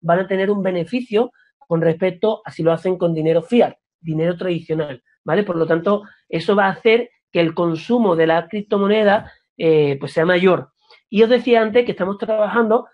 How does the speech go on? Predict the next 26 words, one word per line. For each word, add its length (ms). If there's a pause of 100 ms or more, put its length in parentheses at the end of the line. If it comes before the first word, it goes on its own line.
(140)
para 180
que 60
en 60
los 80
próximos 380
años 300 (280)
estemos 360
en 100
más 180
de 80
treinta 340
países. 540 (320)
Si 140
solo 240
en 80
España 420
se 100
facturan 560 (220)
por 160
encima 300
de 200
cinco 400
mil 220
millones 340
de 120
euros, 320